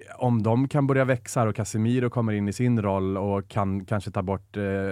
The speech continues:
en, en Scott McTominay, så är väl det jättebra för United. Men ska jag vara ärlig, så om vi ska prata till exempel att, eh, kämpa om fjärdeplatser,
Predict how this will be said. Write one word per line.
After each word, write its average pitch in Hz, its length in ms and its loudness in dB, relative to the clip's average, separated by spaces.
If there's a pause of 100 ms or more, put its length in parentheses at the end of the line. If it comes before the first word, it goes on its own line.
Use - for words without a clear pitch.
en, 98 220 -4
en 101 360 -2
Scott - 460 -6 (160)
McTominay, 98 720 0
så 95 300 -2
är 95 260 0
väl 104 140 0
det 110 140 0
jättebra 101 420 -2
för 98 180 -2 (100)
United. 101 540 -2 (260)
Men 107 260 0
ska - 160 -6
jag 104 60 0
vara 104 180 -2
ärlig, 107 340 0
så 110 520 0 (640)
om 113 160 0
vi 110 80 -2
ska - 140 -4
prata 104 280 -2
till 107 120 -2
exempel 98 380 -4
att, - 300 -10
eh, 98 60 -2 (880)
kämpa 101 500 -2
om 92 160 0
fjärdeplatser, 98 840 -4